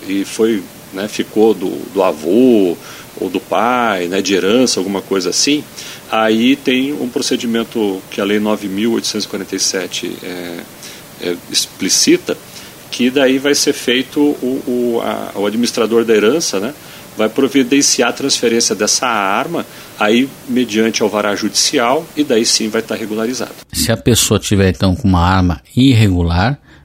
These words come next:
Speaker 2: mesmo nessa situação de herança, ela pode ser punida?
Speaker 1: É, veja, o, o, a arma irregular, né, a princípio,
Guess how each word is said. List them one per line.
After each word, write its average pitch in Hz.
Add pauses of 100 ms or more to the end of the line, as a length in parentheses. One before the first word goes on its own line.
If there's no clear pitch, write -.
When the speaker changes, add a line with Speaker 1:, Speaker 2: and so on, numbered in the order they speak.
Speaker 2:
mesmo 156
nessa 117
situação 101
de 92
herança, 104
ela 101
pode 110
ser 143
punida? 95 (280)
Speaker 1:
É, 101 (180)
veja, 95 (240)
o, 110
o, 101
a 98
arma 143
irregular, 135 (340)
né, 95
a 113
princípio, -